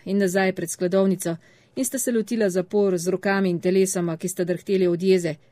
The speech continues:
ker se načrt ni posrečil v prvem poskusu. Glede tega sta bila razvajena.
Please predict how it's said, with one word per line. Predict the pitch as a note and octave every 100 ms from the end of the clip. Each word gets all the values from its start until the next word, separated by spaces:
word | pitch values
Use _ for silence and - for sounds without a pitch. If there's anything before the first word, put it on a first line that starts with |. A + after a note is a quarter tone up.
| _
ker | A#3+
se | A#3
načrt | G#3+ F#3+ G3 F#3+
ni | F#3
posrečil | F3+ F#3+ F3+ F3 F3
v |
prvem | F#3+ F3+
poskusu. | E3 D#3+ - F3 E3 D#3 _ _ _ -
Glede | B3 B3+
tega | B3 A3+ G3
sta | -
bila | F#3 F3
razvajena. | F3 F#3 G3+ E3+ D#3